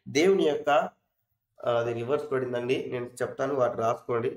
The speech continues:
ఏంటంటే ఆ యొక్క seventh point ఏమని note చేసుకుంటారంటే సంఘము నూతన పురుషుడు అని మనం నేర్చుకుంటూ వస్తుంటున్నాం. సంఘము క్రొత్త నిబంధనలో ప్రారంభించినటువంటి, పడినటువంటి దేవుని యొక్క నూతన క్రియ.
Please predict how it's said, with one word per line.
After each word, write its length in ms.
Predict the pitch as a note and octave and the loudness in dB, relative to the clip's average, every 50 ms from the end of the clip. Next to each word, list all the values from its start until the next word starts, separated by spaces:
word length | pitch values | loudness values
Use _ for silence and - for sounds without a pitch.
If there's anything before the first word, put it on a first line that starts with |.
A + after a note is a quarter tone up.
| - _ | -8 _
ఏంటంటే 580 | A#2+ A#2 A2+ A#2 A#2+ B2 B2+ D3 D3+ D3 - - A#2+ | -6 -4 -4 -2 -4 -4 -4 -4 -6 -6 -4 -2 -2
ఆ 40 | |
యొక్క 200 | A#2 A#2 A#2 A#2 | 0 0 -2 -4
seventh 400 | - B2+ B2 C3 D3 C#3+ C#3+ - | 0 0 2 2 2 0 0 0
point 200 | C3+ C3 A#2+ A#2+ | 0 0 2 2
ఏమని 260 | A#2 B2 B2 C3 B2+ B2+ | 0 0 2 0 2 2
note 240 | B2 A#2+ B2 - | 0 0 0 -2
చేసుకుంటారంటే 580 | A#2 A#2 - - A#2 A2+ A2 A2+ A2+ A2+ B2+ E3 | -4 -4 -4 -8 -8 -2 0 0 2 2 0 -4
సంఘము 640 | - - D3 D3 D#3 E3+ D#3+ D3 C3+ B2+ A#2+ A2+ - | 0 0 0 2 2 2 4 4 4 4 4 2 4
నూతన 300 | C#3 D3 D3+ D3+ D3+ C#3 | 4 4 4 4 4 2
పురుషుడు 600 | - C3 B2+ B2+ B2+ B2+ C3+ C3 B2 A#2 A2+ - - _ _ _ _ _ A#2+ | 2 2 0 0 0 -2 -2 0 0 0 0 -2 -8 _ _ _ _ _ 2
అని 120 | B2 C3 | 2 4
మనం 240 | C3 B2+ B2+ B2+ B2+ | 4 6 4 6 6
నేర్చుకుంటూ 500 | C3 C3 C3 C3 C3 C3+ C#3 C3 C3+ B2+ | 6 4 4 2 0 -2 0 4 4 4
వస్తుంటున్నాం. 680 | B2 B2 B2 - B2 A#2+ A#2 A#2 A#2 A#2+ B2 D3 - - - - - _ _ _ _ - | 4 4 2 2 0 0 0 0 2 4 4 4 4 0 -4 -10 -16 _ _ _ _ -2
సంఘము 760 | - D3+ D#3 F#3 G3 G#3+ G#3 F#3+ E3 D3+ C#3+ C#3+ - - - - - | 2 4 4 6 6 6 6 6 6 6 6 6 4 4 2 0 2
క్రొత్త 280 | D3 - - - G#3+ | 2 2 4 4 4
నిబంధనలో 1080 | G3+ G3 F#3+ E3+ D#3 E3 D#3 D3+ D#3 D3 D3 D3 D3 C#3+ C3 B2 B2+ B2+ B2+ - - - - - _ _ _ _ _ _ _ _ _ _ _ _ _ _ - - - | 6 6 4 4 4 4 4 4 4 4 6 6 6 6 6 6 4 4 2 -2 -4 -8 -14 -20 _ _ _ _ _ _ _ _ _ _ _ _ _ _ -6 2 4
ప్రారంభించినటువంటి, 1300 | C#3+ D3 E3 F#3 F#3+ F#3+ F#3 F3 E3+ - D#3 D#3+ D#3 D3 D3 C#3+ C#3 - - - - C3+ C#3 C3+ C3 B2+ C3 | 4 6 6 4 4 4 4 2 0 0 0 0 2 2 2 2 0 0 -2 -4 0 0 2 4 2 2 4
పడినటువంటి 680 | C3 C3 C3 C3 B2+ B2 B2+ B2+ B2 C3+ D#3+ - C3 | 4 4 4 2 2 2 0 2 2 2 0 0 -2
దేవుని 440 | C3+ B2+ B2 D#3 F3 F#3 F#3 E3+ D#3 | -6 -2 0 2 4 4 4 4 4
యొక్క 180 | C#3+ D3 D#3 | 2 2 0
నూతన 340 | D#3+ E3+ F3 F3+ F3+ F3 E3 | 0 0 0 2 2 2 2
క్రియ. 360 | D3+ - D#3 C#3 C3 C3 B2 | 2 2 0 2 4 4 4